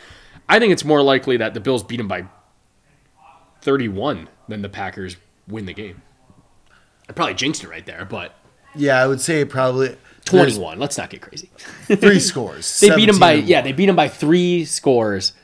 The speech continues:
Speaker 1: re-, more likely than the Packers winning. That
Speaker 2: Yep.
Speaker 1: probably actually is, I don't know.
Speaker 2: Yeah,
Speaker 1: But
Speaker 2: but, like,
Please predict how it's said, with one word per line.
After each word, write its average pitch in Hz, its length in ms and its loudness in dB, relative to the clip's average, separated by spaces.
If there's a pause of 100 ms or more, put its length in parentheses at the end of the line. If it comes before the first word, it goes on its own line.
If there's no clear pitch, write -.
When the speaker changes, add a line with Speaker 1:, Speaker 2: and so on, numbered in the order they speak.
(520)
Speaker 1:
re-, 131 260 0
more 135 320 4
likely 120 280 0
than 101 100 -6
the 101 60 -8
Packers 98 340 -10
winning. 85 360 -18
That - 100 -20
Speaker 2:
Yep. 127 60 -10
Speaker 1:
probably 107 300 -8
actually 82 360 -20
is, - 120 -20 (140)
I - 60 -20
don't - 200 -20
know. - 160 -20 (180)
Speaker 2:
Yeah, - 60 -20 (100)
Speaker 1:
But 131 220 2
Speaker 2:
but, 160 380 -12
like, 151 300 0